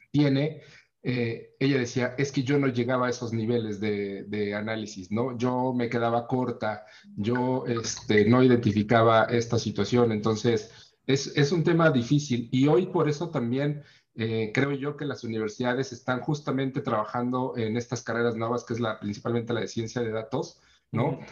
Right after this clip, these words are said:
Speaker 1: Para poder, eh, llevar a cabo, este, a gente con esas capacidades, porque es un, es un tema de análisis muy fuerte, es un tema de análisis que, que sí implica mucho, mucho meterte,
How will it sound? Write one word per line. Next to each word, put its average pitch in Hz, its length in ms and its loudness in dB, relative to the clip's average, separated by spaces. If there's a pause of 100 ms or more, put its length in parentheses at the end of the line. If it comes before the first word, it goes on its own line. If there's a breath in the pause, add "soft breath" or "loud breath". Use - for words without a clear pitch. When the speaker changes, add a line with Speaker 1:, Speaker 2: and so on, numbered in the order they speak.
(220 loud breath)
Speaker 1:
Para 113 260 0
poder, 135 400 0
eh, 123 200 -2
llevar 123 500 0
a 113 120 -6
cabo, 123 360 -2
este, 104 680 2
a 107 60 2
gente 151 540 6
con 120 160 4
esas 139 200 2
capacidades, 120 720 2
porque - 260 -2
es 139 120 0
un, 160 160 2
es 135 140 -10
un 151 140 -8
tema 151 240 -4
de 123 100 -2
análisis 127 560 -6 (220)
muy 135 160 2
fuerte, 165 580 -4 (440 soft breath)
es 120 120 -8
un 135 140 -2
tema 135 220 0
de 113 80 -2
análisis 127 560 -4 (360 soft breath)
que, 110 460 0
que 113 140 4
sí 139 220 6
implica 135 560 6
mucho, 147 580 -2
mucho 143 640 -2
meterte, 135 760 -2